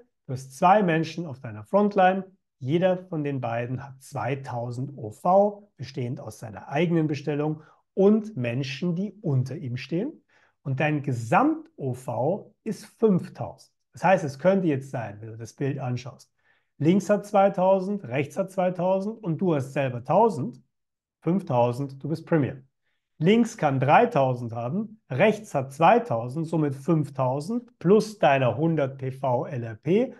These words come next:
um selbst bonusberechtigt zu sein, wären fünftausendeinhundert,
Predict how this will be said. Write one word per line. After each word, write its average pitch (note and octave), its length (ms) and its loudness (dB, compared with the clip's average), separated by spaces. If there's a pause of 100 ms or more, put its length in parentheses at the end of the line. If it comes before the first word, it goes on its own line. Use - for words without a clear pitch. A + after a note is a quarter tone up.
(260)
um E3 220 2
selbst C3 400 -2
bonusberechtigt F#3+ 800 0
zu E3+ 100 -10
sein, D#3+ 280 -2
wären A#2+ 180 -6
fünftausendeinhundert, C3 1400 -6